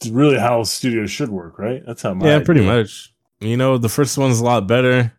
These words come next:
Speaker 2: and maybe that's because Rian Johnson just had, like, more of an interest in writing the first one. This one felt more obligatory. He says he has fun writing the character, though, right?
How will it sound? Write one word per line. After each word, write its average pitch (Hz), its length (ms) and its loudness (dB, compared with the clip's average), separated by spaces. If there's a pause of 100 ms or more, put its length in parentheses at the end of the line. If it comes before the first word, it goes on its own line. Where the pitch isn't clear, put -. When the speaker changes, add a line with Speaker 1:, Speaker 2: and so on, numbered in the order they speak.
(260)
Speaker 2:
and 90 480 -4
maybe 110 240 4
that's 113 240 4
because 95 480 0
Rian 92 520 2
Johnson 92 800 0
just 90 220 -4
had, 90 220 0
like, 90 140 0
more 92 220 0
of 90 60 -4
an 87 80 -4
interest 95 420 -4
in 98 80 -6
writing 113 280 0
the 104 60 0
first 107 320 -2
one. 107 300 0 (400)
This 101 220 -2
one 95 160 -2
felt 95 200 -2
more 92 260 -2
obligatory. 104 840 2 (220)
He 98 100 -2
says 180 300 4
he 151 60 6
has 101 200 2
fun 113 280 2
writing 101 280 2
the 87 80 -2
character, 104 440 0
though, 85 180 -2
right? 92 240 0